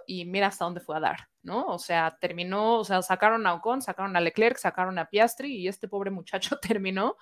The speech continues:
hasta el diecisiete, ¿no? Entonces, McLaren pa' mal y para bien, fíjate que, que Sargent, ¿eh? Yo no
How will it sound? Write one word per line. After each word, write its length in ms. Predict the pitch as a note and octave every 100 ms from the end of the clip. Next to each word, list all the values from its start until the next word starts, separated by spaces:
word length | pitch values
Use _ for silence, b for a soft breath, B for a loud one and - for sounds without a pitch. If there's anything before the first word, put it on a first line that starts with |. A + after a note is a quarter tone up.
| B B B
hasta 280 | F#3 - E3+
el 80 | E3+
diecisiete, 680 | E3 - D3+ F3 E3+ - - -
¿no? 240 | F#3 C4 - B B _
Entonces, 680 | - G#3 F#3+ G#3 G3+ - _
McLaren 540 | - F#3+ G#3 A3+ B3+ B3
pa' 120 | F3
mal 280 | F3+ G#3+ E4 B4+ - _ _ _ _ _ _ _ _ _ _ _ _
y 80 | -
para 240 | F3+ G#3 G#3+
bien, 240 | A#3 C4+
fíjate 500 | E4 E4+ G4+ G4 F4 -
que, 640 | G3 F#3+ F3+ E3+ - _ _ _ _ _ _ _ _ - -
que 320 | G3+ G3 F#3
Sargent, 680 | - F#3+ A3+ D#4+ A3+ F#3 G3
¿eh? 160 | A3
Yo 100 | C#4+
no 220 | D4+ E4